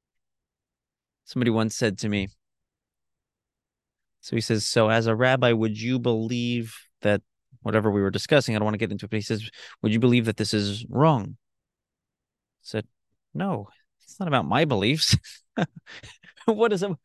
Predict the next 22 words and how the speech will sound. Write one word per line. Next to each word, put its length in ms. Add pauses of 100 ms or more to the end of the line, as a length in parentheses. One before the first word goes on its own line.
(220)
what 180
is 100
what 160
I 120
have 260
to 100
believe, 380
what 180
I 120
believe 260
have 220
to 100
do 100
with 120
anything 400
here? 260
We 140
weren't 220
talking 280
about 160
my 160
beliefs. 420